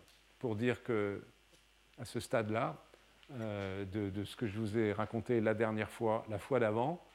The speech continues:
on a parlé la première, il y a deux semaines, du contrôle central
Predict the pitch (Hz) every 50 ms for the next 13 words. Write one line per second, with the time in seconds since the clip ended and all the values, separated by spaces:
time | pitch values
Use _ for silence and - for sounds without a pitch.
0 | - - - - - _ - 143 123 113 117 113 107 - 123 107 120 123 123 120
1 | 117 117 113 117 - 104 110 98 - - 139 127 123 120 117 117 113 110 104 101
2 | 110 123 123 - - 123 113 107 101 92 90 95 - - - - - - - -
3 | 120 113 117 - 127 117 104 - 135 123 107 - - 139 135 - - 131 131 127
4 | 120 104 98